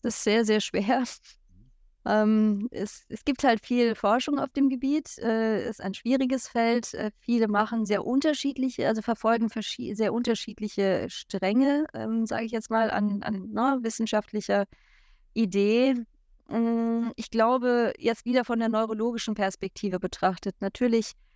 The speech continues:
hat jeder sein Steckenpferd. Wir kümmern uns halt vor allem um das periphere Nervensystem außerhalb, äh, von Gehirn und Rückenmark und, äh, haben halt den Fokus da drauf. Ähm, da sehen wir Veränderungen bei Subgruppen von Patienten an den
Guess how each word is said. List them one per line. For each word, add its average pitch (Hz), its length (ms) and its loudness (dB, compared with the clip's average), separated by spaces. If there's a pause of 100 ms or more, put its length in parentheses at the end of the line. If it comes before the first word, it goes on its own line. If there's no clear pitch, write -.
(160)
hat 214 140 0
jeder 220 220 6
sein 190 160 0
Steckenpferd. 214 800 2
Wir 196 320 2
kümmern 202 260 -2
uns 185 180 -4
halt 180 440 0
vor 175 140 -2
allem 185 280 0
um 185 140 -6
das 180 120 -8
periphere 226 500 2
Nervensystem 185 960 -2
außerhalb, 180 640 -2 (100)
äh, 180 280 -2
von 185 220 -6
Gehirn 180 280 0
und 180 120 -2
Rückenmark 180 520 -2 (560)
und, 202 380 0
äh, 185 360 0
haben 196 200 2
halt 190 140 2
den 185 120 -2
Fokus 196 440 0
da 190 200 4
drauf. 208 640 -2
Ähm, 196 440 -4
da 196 140 4
sehen 220 260 2
wir 214 100 2
Veränderungen 214 640 0
bei 202 140 4
Subgruppen 196 480 -4
von 196 180 -2
Patienten 185 480 -2
an 185 140 -2
den 185 320 -6